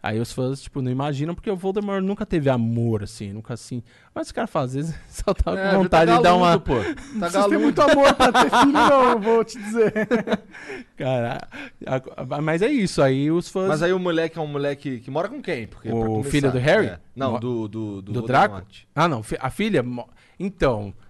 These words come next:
Speaker 1: ela n-, não teve uma criação e ela foi, beleza, passou a adolescência não sei onde, só sei que aí é uma história muito bizarra. Ela começou a cuidar do, do pai do Cedrico Diggory. Sabe quem é o Cedrico Diggory? É
Speaker 2: Aham.
Speaker 1: aquele, aquele ator que fe-, é o Batman agora, o Robert Pattinson.
Speaker 2: Aham.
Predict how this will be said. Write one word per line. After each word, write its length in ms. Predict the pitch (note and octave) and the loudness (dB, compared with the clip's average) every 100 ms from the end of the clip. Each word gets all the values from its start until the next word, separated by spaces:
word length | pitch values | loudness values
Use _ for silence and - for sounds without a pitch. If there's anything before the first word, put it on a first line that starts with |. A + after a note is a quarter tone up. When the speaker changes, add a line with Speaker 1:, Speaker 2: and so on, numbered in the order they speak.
| _ | _
Speaker 1:
ela 240 | B2 B2+ | -4 -2
n-, 400 | B2+ B2 A#2+ G#2+ | -2 -2 -4 -4
não 160 | A#2 B2+ | -4 -4
teve 360 | A2+ C3 E3 G3+ | 0 2 2 0
uma 160 | C#3+ | -4
criação 680 | - A2+ G#2+ A2+ G#2+ D3+ - - - - | -4 -6 -6 -6 -4 -4 -6 -12 -20 -6
e 100 | A#2+ | -2
ela 160 | B2 | -2
foi, 960 | B2 C#3 C3+ C#3 C#3+ C#3+ C#3+ C#3+ C#3+ - - - - | -2 0 2 2 0 0 -2 -2 -4 -6 -16 -20 -6
beleza, 400 | E3 F3 G3 E3+ | -2 0 0 -2
passou 260 | B2 - | -4 -6
a 40 | B2+ | -6
adolescência 460 | B2+ A#2+ C3+ C3 | -6 -6 -8 -8
não 80 | B2 | -12
sei 220 | - G3+ | -10 -8
onde, 300 | C#3 G3 G#3+ - - | -8 -8 -10 -14 -20
só 140 | - C#3+ | -10 -8
sei 140 | E3+ | -6
que 80 | E3 | -2
aí 260 | E3+ F3+ - _ | -2 -4 -10 _
é 60 | G#3 | -12
uma 120 | D4 | -10
história 260 | G#3+ E3 D3 | -10 -8 -6
muito 200 | A#2 B2 | -6 -8
bizarra. 380 | G2 E2+ - _ _ _ _ - | -14 -14 -18 _ _ _ _ -10
Ela 320 | A#2 C3+ D#3+ | -2 0 0
começou 360 | - D#3 - D#3+ | 0 -2 0 -2
a 40 | |
cuidar 460 | - D3 B2 C#3+ D#3 | -2 -2 2 2 2
do, 600 | D3 D#3+ D3 D3 C#3+ C3+ | 0 0 2 2 0 0
do 140 | C#3+ | -2
pai 300 | C#3 D3+ F3+ | 0 2 2
do 80 | G#3+ | -2
Cedrico 460 | - G#3 F#3 G3 G3 | -4 -4 -4 -6 -2
Diggory. 300 | C#3 B2 A2+ - | 0 0 -4 -8
Sabe 160 | - F4+ | -6 -2
quem 60 | |
é 40 | D#3+ | -2
o 40 | |
Cedrico 320 | D3 C3 A#2+ C3 | -2 -4 -6 -2
Diggory? 240 | E3+ D#3 | 2 2
É 40 | |
Speaker 2:
Aham. 60 | D3 | 2
Speaker 1:
aquele, 120 | C3+ | -2
aquele 220 | C#3 D#3 | -2 0
ator 260 | D3 - C#3 | -2 0 -4
que 80 | - | -6
fe-, 120 | - - | -16 -10
é 60 | |
o 60 | D4+ | -2
Batman 400 | G3+ A#2 - G#2+ | 0 0 -4 -8
agora, 220 | G#2+ G#2 | -8 -8
o 40 | |
Robert 240 | G#2+ A2 - | -6 -8 -2
Pattinson. 340 | C#3 A2 G#2 | 0 0 -4
Speaker 2:
Aham. 180 | G#2+ A#2 | -10 -10